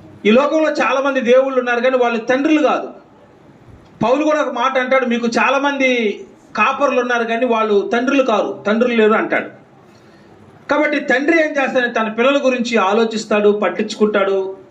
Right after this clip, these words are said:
తండ్రి తన బిడ్డలకు ఏమి ఇవ్వాలో ఇస్తాడు. చివరికి తన ప్రాణాన్నైనా తన బిడ్డ కోసం ఇవ్వడానికి ఇష్టపడతాడు. ఏదైనా ఇవ్వడానికి ఇష్టపడతాడు. "నా బిడ్డ ఉంటే చాలు, నా బిడ్డ బాగుంటే చాలు, నీకోసం ఏమైనా చేస్తానురా" అని తండ్రి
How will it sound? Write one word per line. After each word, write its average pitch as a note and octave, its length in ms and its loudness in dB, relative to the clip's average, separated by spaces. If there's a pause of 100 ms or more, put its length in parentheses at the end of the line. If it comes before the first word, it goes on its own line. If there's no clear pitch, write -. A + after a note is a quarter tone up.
తండ్రి G#3+ 240 2
తన G3+ 160 0
బిడ్డలకు F#3+ 360 0
ఏమి G#3 280 4
ఇవ్వాలో A#3+ 300 0
ఇస్తాడు. A#3+ 400 0 (800)
చివరికి D#4+ 260 2
తన C4+ 180 0
ప్రాణాన్నైనా A#3 840 0
తన G3+ 200 -4
బిడ్డ F3+ 220 0
కోసం G#3 480 -2 (440)
ఇవ్వడానికి A#3 440 2
ఇష్టపడతాడు. - 760 -4 (920)
ఏదైనా D4 360 2
ఇవ్వడానికి C4 400 0
ఇష్టపడతాడు. A3 400 -2
"నా F#3 80 0
బిడ్డ G3+ 260 0
ఉంటే A#3 320 2
చాలు, G3+ 160 0
నా F#3+ 120 0
బిడ్డ F#3+ 220 0
బాగుంటే G3+ 440 0
చాలు, F3 480 0 (380)
నీకోసం A#3 460 0
ఏమైనా A#3 400 0
చేస్తానురా" G3 640 -2
అని C4+ 180 -4 (220)
తండ్రి G3+ 460 2